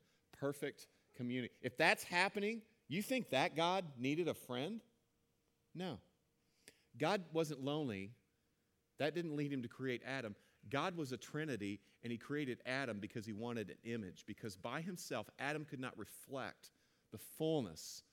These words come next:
of the being of God. And this says something to us. What it says is that us by ourselves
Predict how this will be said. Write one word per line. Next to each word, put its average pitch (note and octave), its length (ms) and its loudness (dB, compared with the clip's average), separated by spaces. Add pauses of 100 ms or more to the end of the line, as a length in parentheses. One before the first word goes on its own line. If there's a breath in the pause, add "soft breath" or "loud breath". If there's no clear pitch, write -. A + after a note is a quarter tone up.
(100)
of A2+ 140 -6
the A2+ 60 -2
being G#2 340 -2
of F#2 100 -8
God. A2+ 300 -2 (220 soft breath)
And A2+ 140 0
this E3 120 0
says F3 240 0
something D3 300 -4
to C3 180 -4
us. C#3 260 0 (240 soft breath)
What B2 140 2
it B2 100 -2
says C#3+ 600 2 (200 soft breath)
is B2 180 0
that B2+ 160 -2 (480)
us D3+ 280 2
by D#3+ 260 0
ourselves C#3+ 560 0